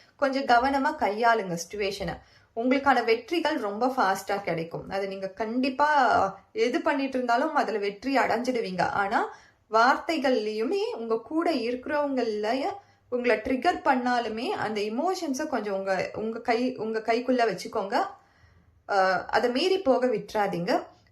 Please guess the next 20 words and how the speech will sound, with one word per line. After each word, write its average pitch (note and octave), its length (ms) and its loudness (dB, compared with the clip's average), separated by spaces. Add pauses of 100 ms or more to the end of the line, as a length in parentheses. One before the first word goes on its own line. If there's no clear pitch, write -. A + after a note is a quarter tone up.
வெற்றிகள் E4 540 4
உங்களுக்கு G#3+ 420 -2
கண்டிப்பா G#3 420 -2
இந்த F#3 160 -4
வாரம் E3+ 340 -2
கிடைக்கும். D#3 440 -8 (220)
நீங்க F#3+ 220 -6 (100)
பார்த்துட்டு C4+ 420 0
இருந்த, C4+ 240 0 (1200)
காத்துட்டு C4 420 0
இருந்த C#4 340 2
ஒரு A3 160 2
விஷ்-, G#3+ 300 -4
தருணம் C4 360 2
உங்க A3 140 -2
வாழ்க்கையில F3+ 460 -2
நடக்கும். E3+ 380 -6
நிறைய G3+ 320 -2
பேர் C4+ 200 0
வந்து A#3+ 240 0